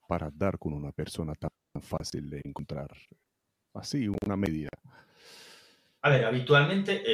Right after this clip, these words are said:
Speaker 2: el ochenta o el noventa por ciento de los casos, eh, primero compruebas las primeras direcciones que te dan, en el caso de que no sean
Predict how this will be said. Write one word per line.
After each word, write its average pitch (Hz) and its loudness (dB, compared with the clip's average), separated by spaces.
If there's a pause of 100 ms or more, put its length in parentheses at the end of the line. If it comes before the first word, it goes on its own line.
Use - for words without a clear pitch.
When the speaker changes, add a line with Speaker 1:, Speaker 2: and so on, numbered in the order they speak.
Speaker 2:
el 101 -4
ochenta 98 0
o 98 0
el 98 -2
noventa 95 -2
por 101 -6
ciento 104 -6
de 101 -2
los 98 -4
casos, 135 -6 (840)
eh, 95 -4 (880)
primero 110 0
compruebas 107 0
las 98 -6
primeras 98 -4
direcciones 98 -6
que 90 -10
te 92 -8
dan, 117 -8
en 90 -14
el 87 -12
caso - -6
de 82 -16
que - -20
no 82 -18
sean 80 -20